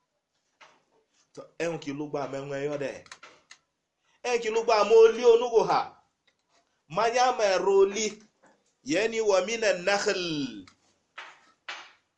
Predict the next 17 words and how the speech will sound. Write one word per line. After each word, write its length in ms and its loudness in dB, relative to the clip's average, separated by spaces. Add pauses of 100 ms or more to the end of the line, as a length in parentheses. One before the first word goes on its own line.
(300)
Wa 160 2
minan 340 -2
nakhl. 560 0
Ay 220 2
wa 180 4
nukhriju 640 -4
minan 420 -2
nakhli. 580 -2 (1080)
Ele 420 0
gbagede. 720 2 (580)
Bo 320 8
mi 120 0
lele. 440 2 (560)
Onga 380 0
aka 340 -2
mo 300 0
li. 360 -8